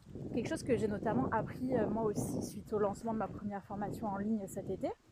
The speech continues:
Parce que, euh, on m'avait un peu mis dans la tête cette idée que, bah,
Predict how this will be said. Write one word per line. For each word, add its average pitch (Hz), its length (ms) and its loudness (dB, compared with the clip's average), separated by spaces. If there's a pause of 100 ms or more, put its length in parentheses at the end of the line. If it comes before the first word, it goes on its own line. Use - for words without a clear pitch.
(1040)
Parce 202 240 0
que, 302 100 -2
euh, 359 460 2
on 208 60 4
m'avait 214 260 4
un 220 140 8
peu 381 140 0
mis 277 180 4
dans 220 140 2
la 196 160 4
tête 339 260 0
cette - 320 -6
idée 247 260 -4 (160)
que, 269 160 4 (640)
bah, 202 160 6